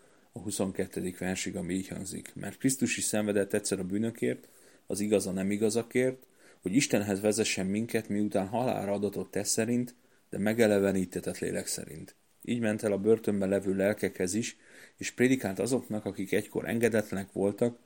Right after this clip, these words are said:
amikor az Isten türelmesen várakozott a Noé napjaiban a bárka készítésekor. Ebben kevés szám szerint nyolc lélek menekült meg a vízen át. Most pedig titeket is megment ennek a képmása a keresztség,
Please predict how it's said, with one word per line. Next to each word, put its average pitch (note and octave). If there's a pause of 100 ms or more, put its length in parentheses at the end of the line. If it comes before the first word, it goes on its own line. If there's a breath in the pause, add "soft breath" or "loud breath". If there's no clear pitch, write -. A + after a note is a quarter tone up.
(320 loud breath)
amikor G2
az F#2+
Isten G2+
türelmesen G2+
várakozott G2
a -
Noé G2+
napjaiban G2+ (240 loud breath)
a -
bárka G#2+
készítésekor. - (320)
Ebben A2+
kevés A2
szám A2+
szerint G#2
nyolc A#2
lélek G2
menekült G2
meg F#2+
a F#2+
vízen F#2
át. - (580 loud breath)
Most G#2
pedig A2
titeket A#2
is G#2
megment G#2+
ennek A2
a F#2
képmása G#2+
a F#2
keresztség, A#2+